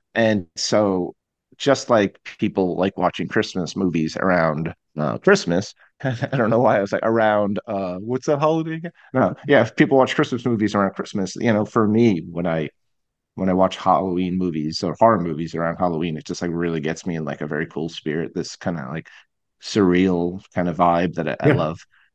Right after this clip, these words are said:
Speaker 2: Yeah.
Speaker 1: Um, yeah, I love really well done special effects, you know, because I can appreciate both the work that went into it and the feeling of, "How the fuck did they do that?"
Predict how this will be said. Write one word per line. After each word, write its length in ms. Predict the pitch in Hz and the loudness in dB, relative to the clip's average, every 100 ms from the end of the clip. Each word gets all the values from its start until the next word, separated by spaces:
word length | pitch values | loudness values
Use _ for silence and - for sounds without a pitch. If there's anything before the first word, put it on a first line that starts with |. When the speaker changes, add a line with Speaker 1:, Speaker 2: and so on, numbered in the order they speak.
| _ _ | _ _
Speaker 2:
Yeah. 260 | 92 101 92 | 0 4 4
Speaker 1:
Um, 240 | 87 82 - _ _ _ _ _ - | 2 -2 -10 _ _ _ _ _ 0
yeah, 200 | 101 101 | 2 4
I 40 | |
love 320 | 120 123 101 - _ - | 6 4 2 -8 _ -8
really 460 | 107 113 120 110 | 0 2 2 2
well 240 | 101 101 90 | 2 0 -2
done 240 | 101 101 | -2 -4
special 400 | - 95 - 80 | -4 -4 -2 -4
effects, 540 | - 95 - - - - | 0 -2 -2 -10 -12 -4
you 120 | 104 | -2
know, 120 | 87 | -2
because 280 | 95 101 92 | -2 -2 0
I 80 | 95 | -2
can 120 | 92 | -2
appreciate 440 | 98 110 101 92 95 | -2 0 2 0 2
both 180 | 92 | -2
the 80 | 82 | -2
work 260 | 80 95 - | 0 0 0
that 140 | 85 | 0
went 180 | 90 85 | 0 0
into 240 | 98 110 | 0 2
it 100 | 104 | 0
and 100 | 95 | 0
the 40 | 85 | -2
feeling 320 | 107 98 87 | 0 0 -2
of, 140 | 85 | -6
"How 180 | - 120 | -2 0
the 100 | 139 | 0
fuck 260 | - 104 - | -2 -2 0
did 160 | 101 87 | -2 0
they 120 | 82 | 0
do 160 | 92 | 2
that?" 260 | 95 113 | 4 2